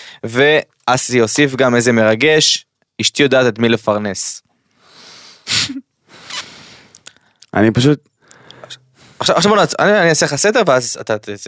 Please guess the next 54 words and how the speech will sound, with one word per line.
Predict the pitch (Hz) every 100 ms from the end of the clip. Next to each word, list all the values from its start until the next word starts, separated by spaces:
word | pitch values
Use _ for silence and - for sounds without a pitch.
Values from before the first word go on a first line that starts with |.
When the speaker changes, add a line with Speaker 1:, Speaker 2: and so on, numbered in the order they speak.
| -
Speaker 2:
טוב, | - - -
Speaker 1:
ת-, | 131
Speaker 2:
אה, | 120 120 52
אוקיי. | 120 - -
Speaker 1:
אני |
Speaker 2:
לא, | 185
Speaker 1:
אעשה | 208
Speaker 2:
אני, | 196 185
אני, | 175
אני | 180
אומר | 185
לך | 190
מראש, | 185 160 156 135
אין |
לי | 131
יותר | 123
מדי | 98 87
מה | 82
להגיד | 80 80
על | 67
הדבר | 58 58
הזה. | 50
Speaker 1:
אז | 143
אני, | 160 165
אני | 147 165
אגיד, | 113 - _ -
אוקיי? | - 147 -
Speaker 2:
לך | 101 110 95
על | 58
זה. | 50 _ _ _ _ _ _ _ - - _ _ -
Speaker 1:
היי, | 127 123 127
שלום, | - 104 107 110
אסי, | 104 104 110 110 -
עדי, | 101 107 - _ _ _ _ 101
רז, | 107 107 - _ _ _ -
נכנסים | - - 110
לפינות. | 110 110 104 98 - - - - -
אמ, | 110 110 110 - _ -
משהו | 151 -
קטן | 151 147 139 123
ומאוד | 120 120 117 113
מאוד | 110
חשוב. | - 104 104 - 90
Speaker 2:
אוקיי. | 87 -
Speaker 1:
אנחנו | 120 120 135
מאוד | 135 147
אוהבים | 135 123
אתכם, | 113 117
אין | 113
לנו | 107
שום | 104 127
דבר | 120 120 120 -
רע | 107 107
נגדכם. | 104 101 98 -